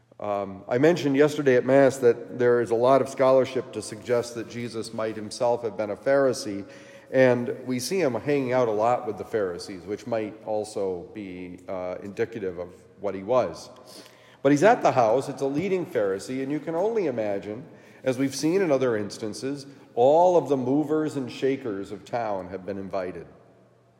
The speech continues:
Those who are wealthy, those who can, can invite in their own right, those who really are influential in their own spheres of influence. I don't think Jesus is being ungrateful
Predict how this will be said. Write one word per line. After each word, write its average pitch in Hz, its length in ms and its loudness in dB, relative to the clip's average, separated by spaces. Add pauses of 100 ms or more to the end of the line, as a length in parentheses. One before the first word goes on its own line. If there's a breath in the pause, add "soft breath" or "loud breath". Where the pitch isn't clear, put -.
(520 soft breath)
Those 120 280 2
who 139 120 -2
are 135 120 4
wealthy, 104 540 -2
those 104 380 -4
who 127 80 -12
can, 131 180 -12 (240)
can 120 240 -8
invite 113 560 -4
in 117 100 -8
their 120 200 -2
own 117 260 -2
right, 110 380 -2 (360 loud breath)
those 120 460 2
who 135 180 -2
really 127 400 0
are 117 320 2
influential 120 920 -2
in 110 180 -8
their 107 220 -2
own 117 200 -2
spheres 117 600 -8
of 110 120 -8
influence. 98 680 -8 (1900 soft breath)
I 135 80 -2
don't 220 200 4
think 214 200 0
Jesus 143 340 -4
is 120 140 -6
being 123 240 -2
ungrateful 110 720 -2